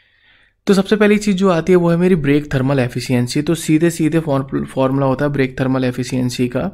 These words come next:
कि ब्रेक पावर over the M dot F into C। <clears throat> ब्रेक पावर मुझे थर्टी सिक्स किलोवाट दी थी, M dot F मैंने टेन पॉइंट फ़ाइव निकाला था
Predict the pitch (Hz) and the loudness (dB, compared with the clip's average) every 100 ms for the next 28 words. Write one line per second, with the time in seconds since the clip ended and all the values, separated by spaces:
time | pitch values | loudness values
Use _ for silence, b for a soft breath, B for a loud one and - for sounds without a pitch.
0 | B B B B - - 165 147 151 175 | B B B B 0 4 4 6 6 4
1 | 180 160 139 139 175 - 139 135 135 143 | 4 2 2 2 -2 -2 -2 2 2 0
2 | 143 151 139 143 156 156 147 143 139 135 | -2 -2 -2 2 0 2 0 0 -2 0
3 | 160 160 131 127 - - - 131 - - | -2 0 2 2 -2 -2 2 2 0 -12
4 | _ _ _ _ _ - 135 156 160 165 | _ _ _ _ _ 0 4 4 4 0
5 | 170 170 160 139 139 139 131 - 131 131 | 0 -2 0 0 0 -2 -6 -2 2 4
6 | 139 139 147 147 156 - B B B B | 4 4 0 0 -4 -4 B B B B
7 | 123 139 147 139 139 143 131 131 127 127 | 0 2 2 2 2 2 0 2 0 2
8 | 131 127 131 139 147 147 147 147 151 170 | 2 2 0 0 0 0 0 0 -2 -4
9 | - | -10